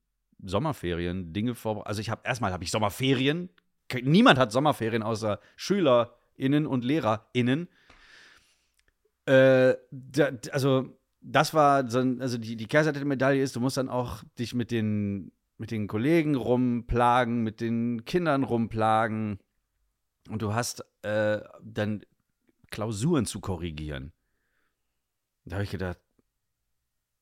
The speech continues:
ja, schauen wir mal. Und dann kam, wie durch ein Wunder, kam plötzlich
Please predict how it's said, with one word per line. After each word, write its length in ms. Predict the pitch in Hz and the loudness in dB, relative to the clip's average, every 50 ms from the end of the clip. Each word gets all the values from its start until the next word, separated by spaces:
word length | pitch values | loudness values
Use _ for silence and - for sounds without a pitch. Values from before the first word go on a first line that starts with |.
| _ _ _ - | _ _ _ -12
ja, 200 | 92 104 107 101 | -8 -6 -6 -6
schauen 240 | - - 123 123 | -6 -6 -6 -6
wir 100 | 104 69 | -6 -6
mal. 220 | 62 58 - - - - _ _ _ _ - | -10 -12 -16 -18 -20 -20 _ _ _ _ -6
Und 140 | 151 - - | -4 0 2
dann 120 | 120 135 143 | 2 2 2
kam, 280 | - 156 143 143 127 - | 2 2 2 2 0 -4
wie 180 | 113 107 165 190 | -6 -4 -2 0
durch 160 | 220 196 190 | 0 2 2
ein 180 | 160 143 127 120 | 2 0 0 0
Wunder, 400 | 156 190 180 120 92 92 110 110 | 0 0 0 2 2 2 0 0
kam 200 | - 113 107 101 | -4 -4 -4 -2
plötzlich 440 | 120 139 - - 139 131 - - | -4 -4 -4 -4 -6 -6 -6 -8